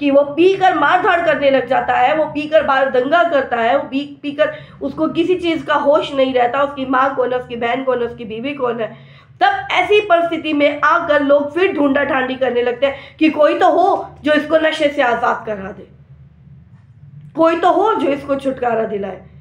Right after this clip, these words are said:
कोई तो हो जिन परिस्थितियों से हमें बाहर निकाले। फिर वो ढूंढते हैं परमेश्वर को, और जब परमेश्वर को ढूंढते हैं, जब डिसाइड करते हैं कि नहीं अब तो हमें जैसा परमेश्वर कहेगा वैसा हम करेंगे, क्योंकि अगर कोई प्रभु का जन प्रभु में आकर भी प्रभु के स्वाद को चखकर अगर पलट जाता है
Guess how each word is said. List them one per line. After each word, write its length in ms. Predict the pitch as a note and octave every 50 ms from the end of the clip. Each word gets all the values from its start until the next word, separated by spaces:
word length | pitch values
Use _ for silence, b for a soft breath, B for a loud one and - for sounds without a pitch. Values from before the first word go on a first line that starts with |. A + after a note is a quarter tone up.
| B B B B B
कोई 220 | D#4+ D#4+ E4+ F4
तो 100 | G4 G4
हो 120 | F#4 G4+ F#4+
जिन 240 | F4 F4 E4 D#4+ D#4+
परिस्थितियों 500 | D#4+ D4 D4 D4 D#4 C#4+ - C#4+ C4+ C4+
से 120 | C4+ C4+
हमें 220 | B3 A#3+ A#3+ A#3+ A#3+
बाहर 260 | A#3 A3+ G#3+ G#3+ G#3+
निकाले। 320 | G#3+ G3 F#3+ G3 G3 G3
फिर 200 | G3 - F#4+ A4+
वो 120 | A#4+ A#4 A4
ढूंढते 520 | - - - D#4+ D#4 C#4 C#4 - - C4
हैं 120 | B3+ B3
परमेश्वर 460 | - A#3+ A3+ G3+ G3+ G3 - - - -
को, 160 | - - - - - - - - _ - - - - - - - - - - - - - - - - - - - _ _ - - - - -
और 100 | A#3+ A#3
जब 140 | C#4+ D#4+ D#4
परमेश्वर 360 | E4 D#4 D#4 D#4+ D#4 F4 D#4+
को 100 | D#4 E4
ढूंढते 480 | D4 C4+ D#4+ C#4 C#4+ C#4 C#4 D#4+ D#4 C#4
हैं, 280 | - - - - -
जब 200 | G#3+ C4+ C#4 C#4+ C#4
डिसाइड 380 | D#4 D4+ - - F4 F4 E4+
करते 140 | E4 D#4 -
हैं 120 | D4+ D4 C#4+
कि 60 | C#4+
नहीं 120 | C#4+ C#4+
अब 140 | C4+ C4+ -
तो 60 | C#4 C#4
हमें 380 | C#4+ C4+ C4+ C#4 C#4+ C#4+ B B B B B B -
जैसा 340 | B3+ D4 D#4 - F4+ E4+ E4+
परमेश्वर 420 | D#4 C#4 C4+ C#4 C#4+ - C#4 C4
कहेगा 240 | C4+ C4 B3 C4 C4+
वैसा 280 | B3+ A#3+ A#3+ A#3+ B3+
हम 100 | B3 B3
करेंगे, 360 | A#3+ A#3 A3+ G#3+ G#3+ G#3 G#3 G3+
क्योंकि 200 | A3 A#3+ B3 C4+
अगर 200 | C4+ C#4 C4+ C4+
कोई 140 | D4 D4+
प्रभु 260 | D4+ D4 C#4+ C#4 C#4+ -
का 140 | C#4+ D4+
जन 280 | C#4+ - D4+ D#4 D4 C#4 - B B B B B B B
प्रभु 180 | C4+ C#4 C#4+
में 180 | D#4+ E4+ E4+ -
आकर 340 | E4+ E4 F4 E4+ F4+ F4+ F4+
भी 120 | E4+ F4
प्रभु 240 | F4 E4 D4 C#4 D#4+
के 140 | D#4 D#4 D#4+
स्वाद 280 | D#4+ E4 D4 C#4 C#4 -
को 80 | D#4+
चखकर 380 | D#4+ - D#4+ D#4+ D#4+ - G4+ F#4+
अगर 220 | F4 E4+ E4 D#4+
पलट 260 | - C#4+ D4 C#4+ C#4+
जाता 280 | C#4+ C#4 B3 A#3+ - B3
है 360 | A#3 G#3 F3+ - - - -